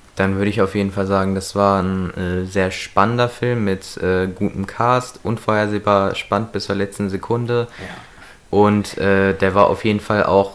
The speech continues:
Speaker 1: also der war sehr wirr, also was heißt wirr, der war halt komplex und, äh, es gab viele Schichten in der Geschichte, aber es war tatsächlich nicht so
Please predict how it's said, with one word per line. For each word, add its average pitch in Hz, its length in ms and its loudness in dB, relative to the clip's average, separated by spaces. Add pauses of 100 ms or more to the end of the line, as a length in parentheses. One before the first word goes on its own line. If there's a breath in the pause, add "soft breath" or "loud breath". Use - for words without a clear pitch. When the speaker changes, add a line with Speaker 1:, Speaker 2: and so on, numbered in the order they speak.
Speaker 1:
also 98 160 -2
der 98 160 4
war 101 260 8
sehr 95 360 4
wirr, 127 520 2
also 98 160 0 (120)
was 98 180 0
heißt 98 220 0
wirr, 98 160 2
der 90 120 4
war 95 140 6
halt 95 240 2 (240)
komplex 107 720 -2
und, 95 500 -2
äh, 95 280 2
es - 180 -8
gab 101 340 2
viele 104 320 -2
Schichten 123 380 -2
in 127 80 0
der 117 100 0
Geschichte, 110 400 -6
aber 95 140 0
es - 120 -6
war 95 100 0
tatsächlich 101 500 -4
nicht 107 180 -2
so 104 300 2